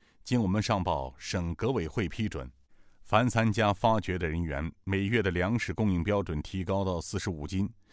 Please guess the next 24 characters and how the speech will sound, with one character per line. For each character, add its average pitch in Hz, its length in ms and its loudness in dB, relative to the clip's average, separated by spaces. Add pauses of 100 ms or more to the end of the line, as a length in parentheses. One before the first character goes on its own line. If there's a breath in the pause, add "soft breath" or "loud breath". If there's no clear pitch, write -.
(240 soft breath)
差 120 200 4
额 104 320 0 (300 loud breath)
由 117 280 2
县 120 380 0
粮 104 280 0
食 - 140 -2
局 82 180 -4
补 92 140 -8
贴。 69 260 -8 (580)
另 110 200 4
外， 90 180 4 (280)
每 98 240 4
人 98 180 2
每 90 180 0
天 95 200 0
补 80 180 -2
助 90 160 -6
六 104 220 0
角 69 180 -4
钱， 67 260 -10 (640 soft breath)
这 110 140 4
个 90 80 -2
标 85 180 2
准 64 320 -4